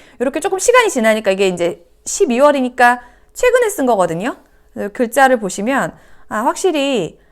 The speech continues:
많이 좋아졌구나"라고 느껴지고, 내용도 조금 더 단단해집니다. 그래서 이렇게, 네,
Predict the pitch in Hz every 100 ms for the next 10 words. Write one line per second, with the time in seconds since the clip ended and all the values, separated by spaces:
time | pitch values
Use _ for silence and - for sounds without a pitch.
0 | _ 220 233 247 240 269 254 254 233 277
1 | 247 180 170 185 190 196 196 156 180 190
2 | 208 190 185 214 175 240 359 349 202 202
3 | 175 - - - _ - - - 403 269
4 | 185 - 190 202 311 240 185 147 135 135
5 | 151 _ _ _ _ _ _ _ _ 196
6 | 185 285 330 392 381 - 190 190 - 311
7 | 349 370 392 _ _ _ _ _ - 170
8 | 151